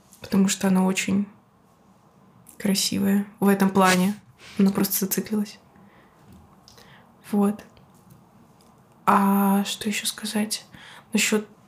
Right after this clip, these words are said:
Татьяны? Ну, в принципе, у Тургенева такое отношение к женщинам.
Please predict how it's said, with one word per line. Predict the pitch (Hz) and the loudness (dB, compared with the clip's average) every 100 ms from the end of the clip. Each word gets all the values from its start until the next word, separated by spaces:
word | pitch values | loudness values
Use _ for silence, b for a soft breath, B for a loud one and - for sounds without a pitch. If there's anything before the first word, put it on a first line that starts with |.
| _ | _
Татьяны? | - 220 - 214 233 226 | -8 -4 2 4 4 4
Ну, | 220 | 2
в | 233 | 2
принципе, | 262 285 - - 214 | 0 2 0 2 0
у | - 208 214 214 214 | 2 2 2 2 0
Тургенева | 220 208 214 208 202 | 0 0 2 4 2
такое | 202 196 202 | 0 0 0
отношение | 196 196 214 196 196 | 2 2 4 4 4
к | |
женщинам. | 190 190 180 - 196 202 | 2 2 0 -2 -2 -4